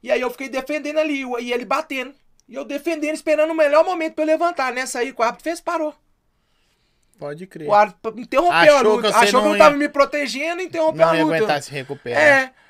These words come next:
Speaker 1: Só que eu senti o golpe que ele deu, naquele momento que ele trabalhou o Alper, eu senti o golpe. Eu não poderia levantar de uma vez, porque eu ia levantar grog.
Speaker 2: Ia tomar
Speaker 1: Ia
Speaker 2: outro.
Speaker 1: tomar outro e cair. O que que eu fiz? Vou dar uma recuperada aqui.
Speaker 2: Demora a recuperar?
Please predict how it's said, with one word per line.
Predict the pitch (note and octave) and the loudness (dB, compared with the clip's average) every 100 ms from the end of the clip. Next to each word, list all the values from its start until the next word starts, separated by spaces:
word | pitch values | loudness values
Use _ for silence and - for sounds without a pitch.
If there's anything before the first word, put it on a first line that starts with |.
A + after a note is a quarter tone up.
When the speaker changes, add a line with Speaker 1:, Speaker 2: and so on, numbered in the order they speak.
| _ - | _ -14
Speaker 1:
Só | - C4+ D4+ | -4 2 2
que | C#4 | 0
eu | B3 A3 | 0 0
senti | - C4 B3 - C#4+ | -2 -10 -10 -6 -2
o | D#4+ | 0
golpe | A3 A3 A3 | 2 0 -2
que | G#3 | -8
ele | G3 | -8
deu, | E3+ C#3+ E3 F#3 C4 | -8 -4 -2 -2 -4
naquele | C#4 A3+ G3 | -6 -4 -4
momento | F3+ E3 F3 F#3 | -4 -6 -10 -8
que | F3 | -10
ele | |
trabalhou | D#3+ E3 D#3 D#3 E3 | -6 -4 -2 -2 -2
o | |
Alper, | D#3 E3 G3+ | 0 -2 -4
eu | |
senti | G3 G3 | -12 -14
o | B3 | -4
golpe. | B3 E3+ - | 0 0 -2
Eu | F#3 | -8
não | A3+ | -4
poderia | D4+ D#4 F4 D4 E4+ | -4 -2 -4 -2 2
levantar | E4 A3+ G3+ F3+ F3+ | 2 0 -2 -2 -4
de | D#3 | -2
uma | E3 | -4
vez, | C#3+ F#3 | -2 -4
porque | - C4+ | -4 -8
eu | D4+ | -2
ia | |
levantar | A#3+ A3 A#3+ A#3+ | -2 0 0 0
grog. | B3 D#4+ A3+ A#3 F3+ C3 | 2 4 4 0 -6 -10
Speaker 2:
Ia | C3 C#3+ | -8 -6
tomar | - D3+ D#3 | -4 -4 0
Speaker 1:
Ia | A3 | 0
Speaker 2:
outro. | F3 | 6
Speaker 1:
tomar | A#3+ A3+ A3 | 6 8 6
outro | A3 A3 | 4 0
e | |
cair. | - D4+ C4 | -4 -2 -2
O | G3+ | -2
que | |
que | G#3+ | -4
eu | A3+ | -4
fiz? | G#3 E3 | -4 -6
Vou | C#3 D#3 | -6 -8
dar | D3 D3 | -6 -6
uma | D3 | -6
recuperada | F3 - - - C4+ A#3+ | -8 -8 -6 -2 0 0
aqui. | A3 A3 E3 F3 F#3+ B3+ D#4+ | -2 -6 -8 -6 -4 -4 -2
Speaker 2:
Demora | G#3+ G3+ G3 F#3+ C#3+ | 0 0 0 0 0
a | |
recuperar? | C3+ - - C3 D#3 B2+ | -6 -12 -8 -6 -4 -4